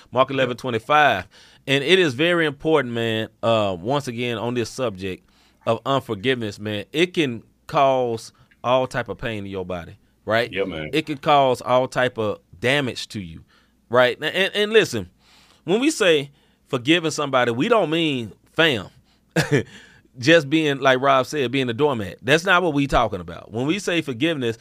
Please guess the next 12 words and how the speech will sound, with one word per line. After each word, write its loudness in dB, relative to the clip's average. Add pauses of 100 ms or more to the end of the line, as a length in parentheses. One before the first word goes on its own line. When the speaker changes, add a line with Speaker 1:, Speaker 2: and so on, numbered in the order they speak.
(160)
Speaker 1:
and 2
if 0
you -4
gotta 4
remove 0
yourself 0 (420)
literally 4
away 2
from -6
somebody, -4 (340)
remove 2
yourself. -4